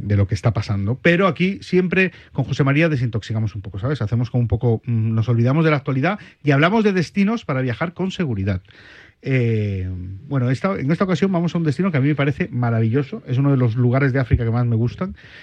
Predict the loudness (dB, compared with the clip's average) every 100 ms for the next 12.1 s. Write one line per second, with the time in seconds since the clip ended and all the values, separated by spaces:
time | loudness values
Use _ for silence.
0 | -20 -20 0 4 4 2 0 -4 0 0
1 | 0 -6 -12 -12 -18 -20 _ _ -4 -2
2 | -2 -6 -2 2 2 4 2 0 0 0
3 | 0 2 2 4 2 2 2 0 0 0
4 | 0 0 0 -4 -2 -2 -2 -4 -4 0
5 | 0 0 -4 -4 2 2 4 2 0 -2
6 | -2 -2 -2 -2 -4 -4 -4 -4 -2 -2
7 | -2 -2 0 2 4 4 2 -10 -20 -4
8 | 0 2 0 0 -2 0 2 2 2 0
9 | -2 -2 -2 -2 -2 0 2 4 4 2
10 | 2 2 2 2 0 -2 -2 -4 -2 -2
11 | 0 0 0 0 0 -2 -2 -2 -2 0
12 | 0